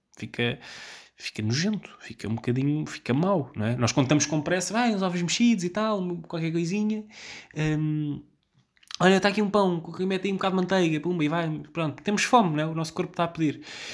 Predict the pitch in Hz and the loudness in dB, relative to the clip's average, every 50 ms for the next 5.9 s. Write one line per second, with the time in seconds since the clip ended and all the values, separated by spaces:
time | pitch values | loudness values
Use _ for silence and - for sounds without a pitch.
0 | - - - - 165 180 175 175 - - 185 151 127 139 139 147 147 143 - - | -12 -12 -6 0 2 2 2 2 2 2 2 2 4 4 2 2 2 0 0 0
1 | 160 135 127 - - 139 135 131 131 139 156 151 123 117 113 117 117 - - 139 | 0 0 0 -2 -2 -2 -2 -2 -2 0 0 2 2 2 0 0 0 0 0 -2
2 | 139 147 160 165 160 - _ _ _ - - 117 120 120 131 143 160 165 - - | -2 -4 -6 -8 -10 -12 _ _ _ -12 -10 -8 -6 -2 -2 -2 -2 -2 -6 -8
3 | - - - - - - _ _ _ 175 165 170 165 170 165 165 165 165 170 170 | -8 -8 -8 -10 -14 -18 _ _ _ 0 2 2 4 4 4 4 4 4 4 2
4 | 170 170 170 170 170 170 170 175 165 160 - - - 165 165 160 - 160 151 156 | 2 2 2 2 2 2 0 0 -2 -4 -2 0 2 2 4 6 6 6 6 4
5 | - 151 147 151 151 156 160 156 - - 180 170 175 175 175 175 175 - | 4 2 2 2 2 2 2 2 2 2 2 2 2 2 2 0 0 -4